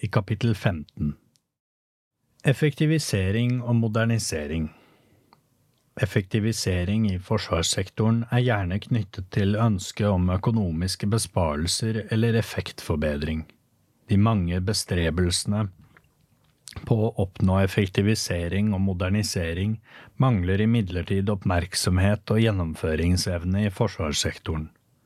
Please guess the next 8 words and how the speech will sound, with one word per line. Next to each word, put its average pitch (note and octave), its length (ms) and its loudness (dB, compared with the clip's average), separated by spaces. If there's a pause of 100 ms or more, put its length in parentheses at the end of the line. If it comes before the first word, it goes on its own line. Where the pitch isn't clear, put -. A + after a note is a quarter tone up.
(420)
Det G2 160 4
kan A2 240 2
dels F#2+ 320 0
skyldes F#2+ 560 0
at G2 160 -2
man G#2 160 2
har G#2 160 0
vektlagt G2+ 640 -2